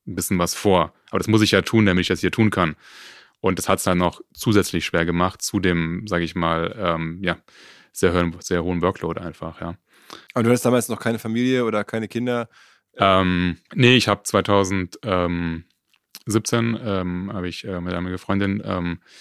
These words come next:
Speaker 1: äh, jetzt, äh, Frau und Ex-Partnerin, äh, geheiratet. Ähm, und das kam auch noch dazu, dass sie hat, hat, heute geht's ihr besser, ähm, eine, äh, sehr schwerwiegende Lungenkrankheit,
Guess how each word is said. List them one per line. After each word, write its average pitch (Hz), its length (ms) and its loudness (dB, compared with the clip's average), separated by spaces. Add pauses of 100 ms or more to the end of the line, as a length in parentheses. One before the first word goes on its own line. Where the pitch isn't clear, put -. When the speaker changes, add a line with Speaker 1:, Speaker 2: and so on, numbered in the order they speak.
(440)
Speaker 1:
äh, 87 200 0
jetzt, 92 540 -2
äh, 101 280 4
Frau 107 300 4
und 101 260 -2
Ex-Partnerin, 98 720 -2
äh, 90 160 0
geheiratet. 101 640 0 (200)
Ähm, 90 720 0 (720)
und 95 720 2 (140)
das - 200 -2
kam 101 120 2
auch 92 60 2
noch 104 80 2
dazu, 104 400 -2
dass 92 240 -2
sie 95 260 -2
hat, 92 340 -4 (800)
hat, - 480 -2 (100)
heute 92 220 -2
geht's 87 180 -4
ihr 90 80 -4
besser, 110 440 -2
ähm, 90 500 0 (480)
eine, 87 480 -2 (1080)
äh, 87 200 -4
sehr 90 140 0
schwerwiegende 95 360 2
Lungenkrankheit, 110 680 -4